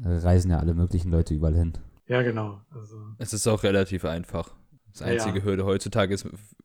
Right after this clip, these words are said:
Speaker 3: max-, eigentlich das Geld maximal, ne? Und sonst kann man eigentlich überall hinreisen.
Speaker 2: Genau,
Speaker 3: Zumindest.
Speaker 2: das ist das Geld, die
Speaker 3: Ja.
Speaker 2: Zeit, die Gelegenheit.
Speaker 3: Ja, stimmt.
Speaker 2: Ja.
Speaker 3: Zeit.
Speaker 2: Also
Speaker 3: Ver- <laughs>
Speaker 1: Was, was mich jetzt per-, persönlich interessiert,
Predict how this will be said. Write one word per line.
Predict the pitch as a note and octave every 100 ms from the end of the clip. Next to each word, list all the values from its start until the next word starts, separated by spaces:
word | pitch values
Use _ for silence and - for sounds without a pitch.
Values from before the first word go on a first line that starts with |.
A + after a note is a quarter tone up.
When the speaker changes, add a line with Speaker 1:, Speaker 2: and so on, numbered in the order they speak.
| _ -
Speaker 3:
max-, | E2+ F2+ -
eigentlich | G#2+ G#2
das | - -
Geld | E2 E2+ E2+ -
maximal, | D#2+ - E2+ D#2+ D2
ne? | D#2+ D#2+
Und | E2
sonst | E2 E2 - -
kann | - F2+
man |
eigentlich | E2 F2 -
überall | E2+ F2
hinreisen. | E2+ D#2 F2 E2+ F2 - - - - - - _ _ _ _
Speaker 2:
Genau, | - B2+ C3 A2
Speaker 3:
Zumindest. | G#2+ A2 E2
Speaker 2:
das | E2+
ist | - -
das | B2 -
Geld, | A#2+ C3+ C3+
die | B2
Speaker 3:
Ja. |
Speaker 2:
Zeit, | F#2 A2 A#2 A#2+ B2 - -
die | A2
Gelegenheit. | G#2+ A#2 A#2+ A2 A2 A2 A2+ -
Speaker 3:
Ja, | F#2+ G#2
stimmt. | - G2 F2+ - - _ - -
Speaker 2:
Ja. | A#2 - _ _ _
Speaker 3:
Zeit. | - G2 F#2+ -
Speaker 2:
Also | A#2 D3+ - _
Speaker 3:
Ver- | A2 F#2+ -
<laughs> | A2+ - - - E3 B2+ - - C3 F3+ G3 -
Speaker 1:
Was, | A#2+ - - -
was | G#2+ A#2 B2
mich | C3+
jetzt | E3+ D3 -
per-, | B2+ G#2+ - -
persönlich | A2+ G#2+ C#3 D#3+
interessiert, | D#3 C#3+ C3 C3+ C#3 C#3